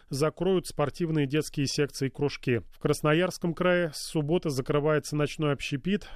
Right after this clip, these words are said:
запрещены все массовые мероприятия. Жителям рекомендовано выходить на улицу только в масках. Медики напоминают, что маски и перчатки — это пока лучшая профилактика короны. Тем временем в Минздраве настоятельно рекомендуют привиться от гриппа, чтобы не было тяжелых осложнений, если человек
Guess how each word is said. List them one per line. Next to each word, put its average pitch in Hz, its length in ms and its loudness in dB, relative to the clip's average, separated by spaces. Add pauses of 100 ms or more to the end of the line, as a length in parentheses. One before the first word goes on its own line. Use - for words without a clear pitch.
запрещены 139 580 2
все 156 240 0
массовые 147 540 0
мероприятия. 147 840 0 (180)
Жителям 135 460 2
рекомендовано 135 680 2
выходить 135 400 -2
на 139 80 2
улицу 147 420 0
только 135 320 -2
в 139 100 0
масках. 127 520 -2 (160)
Медики 180 320 2
напоминают, 180 640 0
что - 240 -4
маски 170 300 0
и - 20 0
перчатки — 165 580 -2
это 160 140 0
пока 165 320 0
лучшая 165 400 0
профилактика 139 720 -2
короны. 135 500 0 (240)
Тем 135 200 0
временем 135 440 2
в 117 100 -4
Минздраве 147 540 0
настоятельно 160 560 0
рекомендуют 151 680 0
привиться 156 480 0
от 160 60 -2
гриппа, 151 520 0
чтобы 151 360 0
не 175 100 4
было 135 180 2
тяжелых 135 440 -2
осложнений, 143 560 0
если 123 260 -2
человек 131 560 -2